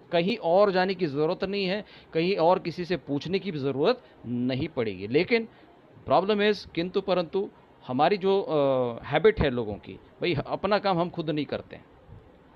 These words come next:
हमको किसी और से परोसा जाना चाहिए होता है, हमको किसी और ने information दिया जाना चाहता है, तभी हमारे दिमाग के अंदर कुछ घुस जाता है। हमारी अपनी education level जो है वो हम लोग upgrade करना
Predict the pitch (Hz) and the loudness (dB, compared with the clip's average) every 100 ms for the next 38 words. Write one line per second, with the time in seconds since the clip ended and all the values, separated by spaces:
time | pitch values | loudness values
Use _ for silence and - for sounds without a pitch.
0 | - 143 151 196 202 180 196 208 156 160 | -6 -4 0 2 2 -2 -6 -6 0 2
1 | 190 196 220 254 - - - 160 180 208 | 2 2 2 0 -10 -20 -4 2 2 2
2 | 175 147 147 127 120 117 95 90 78 139 | 2 2 0 -2 -4 -4 -6 -8 -6 -6
3 | 135 151 175 208 151 165 165 196 214 - | -6 -8 -6 -4 0 0 0 -4 -4 -8
4 | - 143 143 170 165 185 143 135 131 117 | -10 -8 -4 -4 -4 -6 -2 0 2 0
5 | 110 101 95 90 90 - 180 190 175 185 | -4 -6 -8 -10 -10 -2 2 4 2 2
6 | 160 139 127 147 139 147 139 113 98 110 | 2 0 0 -2 -8 -8 -10 -12 -14 -16
7 | 95 98 - 92 - - - - - - | -12 -12 -12 -18 -18 -20 -20 -20 -20 -6
8 | 127 165 180 160 202 196 175 180 180 196 | -2 -2 -2 -2 0 0 -2 -4 -4 -4
9 | 175 160 165 156 131 143 160 147 160 185 | -2 0 0 0 0 0 0 -2 -2 -4
10 | 208 143 120 147 175 147 123 147 | -4 -6 -2 -2 -2 -6 -4 -6